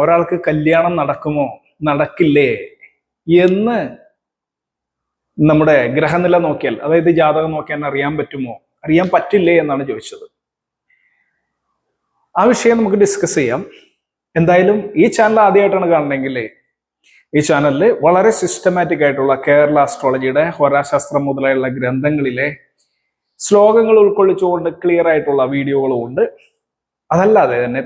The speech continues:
തമിഴ് അസ്ട്രോളജിയിലുള്ള വിവിധ സിസ്റ്റങ്ങളിൽപ്പെട്ട അസ്ട്രോളജിയിലെ വളരെ പ്രധാനപ്പെട്ടിട്ടുള്ള പല ടിപ്സുകളും പോയിന്റ്സുകളും എല്ലാം ഈ ചാനലിലുണ്ട്. നിങ്ങൾക്ക് അസ്ട്രോളജി തന്നെ പഠിക്കണമെങ്കിൽ ഈ ചാനലിൽ തന്നെ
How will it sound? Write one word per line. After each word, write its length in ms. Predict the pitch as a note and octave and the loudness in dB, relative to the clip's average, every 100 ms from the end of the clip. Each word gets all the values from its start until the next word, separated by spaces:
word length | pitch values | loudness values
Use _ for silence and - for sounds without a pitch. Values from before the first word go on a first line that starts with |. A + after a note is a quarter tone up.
| D#3+ | -2
തമിഴ് 280 | E3 F#3+ F3 | 0 0 -2
അസ്ട്രോളജിയിലുള്ള 720 | - D3+ C#3 C3+ C3+ B2+ C#3 F#3+ - _ _ _ _ _ | -2 -2 -2 -2 -4 -4 -6 -8 -12 _ _ _ _ _
വിവിധ 400 | D3+ F#3+ G#3 A#3 A3+ - - | 2 4 4 4 2 0 -4
സിസ്റ്റങ്ങളിൽപ്പെട്ട 920 | G3 - - - A#3 A3 A#3+ G3 E3 - G#2 - | -4 -4 -10 -4 -2 2 2 0 -2 -2 -6 -8
അസ്ട്രോളജിയിലെ 600 | - - D#3 D3 C3+ C3+ A#2 C#3 | -8 -2 0 0 -2 -2 -4 -2
വളരെ 280 | E3 F#3+ G3 | 0 0 -2
പ്രധാനപ്പെട്ടിട്ടുള്ള 880 | D#3 C#3 D#3 E3 D#3+ D#3 C3+ B2 A#2+ A2 - _ - | -4 -6 -6 -6 -4 -6 -8 -8 -6 -6 -8 _ 0
പല 300 | D#3 D#3+ E3 C#3+ - - - _ _ _ _ _ | 2 2 2 0 -4 -14 -20 _ _ _ _ _
ടിപ്സുകളും 580 | F#3+ F#3 - D#3+ C#3+ C#3+ - | 0 2 0 2 2 -2 -2
പോയിന്റ്സുകളും 800 | D#3+ D#3+ F3 E3+ D#3 D3 C#3 B2 B2+ - _ - | 0 4 4 0 -4 -4 -4 -4 -8 -18 _ -8
എല്ലാം 300 | C#3 C#3 C#3 | -4 -2 -2
ഈ 40 | C3 - | -4 -2
ചാനലിലുണ്ട്. 520 | C3 B2 B2+ B2+ F#3+ A3 - _ F3 | -2 -2 -2 -2 -4 -4 -14 _ -2
നിങ്ങൾക്ക് 320 | F#3+ A3 G#3 | 2 2 2
അസ്ട്രോളജി 400 | - G#3 G3 F#3 F#3 F3+ | 0 0 2 2 2 0
തന്നെ 180 | E3+ F3+ | 0 0
പഠിക്കണമെങ്കിൽ 540 | E3+ D3 D3 C#3+ C3+ C3 - - _ _ _ _ | 0 0 -2 -4 -4 -4 -6 -20 _ _ _ _
ഈ 100 | E3 | 0
ചാനലിൽ 440 | G3+ F#3 D#3+ D#3 D3+ | 2 0 0 0 0
തന്നെ 160 | C#3+ C3 | -2 -4